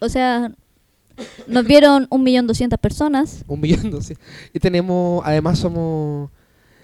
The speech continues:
Speaker 2: la, la otra pre-, la otro a favor que tenemos, que somos los dos Kumas reales.
Speaker 1: Sí.
Speaker 2: No somos como esos Kumas que andan por ahí como diciendo, "Ah, ustedes, no, yo soy Kuma, yo soy Kuma". Y no son Kumas, po.
Speaker 1: No, pues yo,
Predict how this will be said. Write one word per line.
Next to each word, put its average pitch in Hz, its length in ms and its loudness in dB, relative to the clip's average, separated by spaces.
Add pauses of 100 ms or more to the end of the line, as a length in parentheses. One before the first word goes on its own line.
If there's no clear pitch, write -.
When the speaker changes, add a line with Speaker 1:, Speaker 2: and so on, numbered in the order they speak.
(160)
Speaker 2:
la, 135 240 -2
la 143 100 -2
otra 165 120 0
pre-, 165 180 0
la 135 80 0
otro 165 360 2
a 147 120 -2
favor 139 280 2
que 180 80 0
tenemos, 190 280 0
que 170 100 -6
somos 165 180 -2
los 147 100 -2
dos 160 120 -2
Kumas 165 280 -8
reales. 107 320 -14 (300)
Speaker 1:
Sí. 208 280 -12
Speaker 2:
No 156 80 0
somos 262 300 -6
como 294 160 -10
esos - 180 -12
Kumas 320 260 -8
que 311 120 -12
andan 311 200 -8
por 277 140 0
ahí 320 100 0
como 311 160 -8
diciendo, 285 260 -6
"Ah, 190 200 -6
ustedes, 220 460 -4
no, 202 280 -8
yo 233 80 -6
soy 202 120 -8
Kuma, 240 280 -6
yo 185 80 -2
soy 190 120 -6
Kuma". 214 380 -8 (360)
Y 143 100 -10
no 135 80 -2
son 170 140 -4
Kumas, 240 240 -10
po. - 160 -18 (200)
Speaker 1:
No, 220 180 -6
pues 214 120 -2
yo, 214 120 0